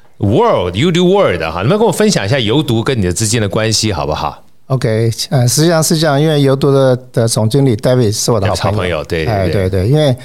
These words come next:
Speaker 2: 有一次他就突然找我说要跟我聊聊，我想说，哎，好朋友就见面聊聊嘛。他就跟我讲，想聊聊之后，他就跟我讲说，他希望，呃，我可以把我以前在资讯产业，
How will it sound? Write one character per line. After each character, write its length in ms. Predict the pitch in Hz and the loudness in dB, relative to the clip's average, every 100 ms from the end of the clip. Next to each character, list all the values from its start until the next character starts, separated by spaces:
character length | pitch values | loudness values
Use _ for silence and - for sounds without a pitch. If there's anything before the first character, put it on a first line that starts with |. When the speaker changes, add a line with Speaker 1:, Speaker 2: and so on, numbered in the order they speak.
| - - - | -18 -18 -4
Speaker 2:
有 100 | 123 | 0
一 20 | |
次 80 | 143 | 2
他 100 | 151 | 2
就 100 | 156 | 0
突 120 | 160 | 2
然 120 | 143 | 2
找 200 | 127 123 | 2 0
我 120 | 131 | 0
说 280 | 107 131 131 | 0 2 2
要 100 | 139 | 2
跟 140 | 123 127 | 2 0
我 60 | |
聊 180 | 104 98 | 0 0
聊， 240 | 101 95 | 0 0
我 120 | 98 123 | 0 0
想 180 | 95 | 0
说， 120 | 101 131 | 0 2
哎， 80 | |
好 140 | 135 104 | 2 2
朋 120 | 131 | 0
友 200 | 117 101 104 | 2 0 -2
就 120 | - | -2
见 160 | 123 135 | 0 2
面 260 | 131 107 104 | 2 2 -2
聊 140 | - 101 | -4 -2
聊 180 | 101 98 | 0 0
嘛。 160 | 92 104 - - - | -2 -4 -12 -20 -8
他 160 | 120 131 | -2 0
就 100 | 143 | 2
跟 80 | 139 | 2
我 60 | |
讲， 180 | 131 101 | 2 2
想 240 | 104 131 175 | 0 0 2
聊 200 | 135 131 | 0 2
聊 140 | 139 | 2
之 80 | 139 | 2
后， 60 | |
他 60 | 139 | 2
就 60 | 139 | 2
跟 100 | 143 | 2
我 80 | |
讲 140 | 135 101 | 2 2
说， 340 | 117 123 131 127 - - - - - | 2 2 2 -2 -12 -20 -20 -20 -10
他 120 | - | -2
希 280 | 156 - 160 | 0 2 2
望， 440 | 160 151 127 110 101 - - - - | 2 2 2 2 0 -6 -20 -20 -8
呃， 640 | 131 113 104 98 95 92 92 - | -2 0 0 0 0 0 -2 -4
我 160 | - 101 | -4 -4
可 180 | - 135 | 0 0
以 60 | |
把 180 | 143 107 | 0 0
我 120 | 131 | 0
以 40 | 120 | 0
前 180 | 110 | 0
在 420 | 120 135 120 107 104 - - - - | 2 2 2 0 -2 -8 -20 -20 -12
资 160 | - 156 | -2 0
讯 200 | 170 135 | 2 0
产 220 | 123 92 | 0 0
业， 400 | 123 120 101 95 | 2 2 0 -2